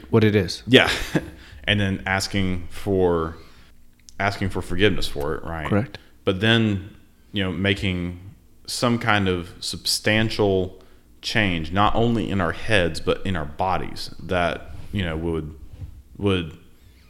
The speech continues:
Speaker 2: promote a long-term change against the sin. And I,
Speaker 1: Right.
Speaker 2: you know, once again, I, um, I looked for, when I think about, you know, problems with pornography, a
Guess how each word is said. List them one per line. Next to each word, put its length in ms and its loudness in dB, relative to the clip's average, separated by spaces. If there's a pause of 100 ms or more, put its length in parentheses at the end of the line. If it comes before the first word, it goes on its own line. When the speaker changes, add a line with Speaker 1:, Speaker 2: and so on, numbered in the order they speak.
(420)
Speaker 2:
promote 760 4 (340)
a 640 2 (200)
long-term 960 2
change 640 -4
against 640 -4
the 80 -6
sin. 420 -4
And 140 -4
I, 100 0
Speaker 1:
Right. 200 2
Speaker 2:
you 80 0
know, 100 -6
once 260 -2
again, 400 2
I, 320 -2 (640)
um, 380 -6
I 80 2
looked 260 0
for, 580 0 (320)
when 140 0
I 400 0 (320)
think 160 2
about, 400 4
you 60 -2
know, 200 -4 (120)
problems 260 0
with 100 -8
pornography, 800 2
a 160 -6